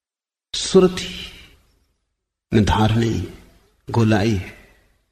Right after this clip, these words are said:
माधुरी है। सुख सुरति सो, सुखपूर्वक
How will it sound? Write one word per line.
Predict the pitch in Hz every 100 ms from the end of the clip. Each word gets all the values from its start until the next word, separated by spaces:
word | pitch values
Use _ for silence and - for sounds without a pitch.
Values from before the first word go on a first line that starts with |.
| _ _ _ _ _ _ _ _ _ _ 120
माधुरी | 127 123 135 127
है। | 87 - - - _ _ _ _ _ _ _ _ _ _ _ _ _ - - - -
सुख | - - 277 - 143
सुरति | - 156 180 - 139
सो, | - 143 101 - - - _ _ _ _ _ - -
सुखपूर्वक | - - 285 254 190 - 175 180 180 - - -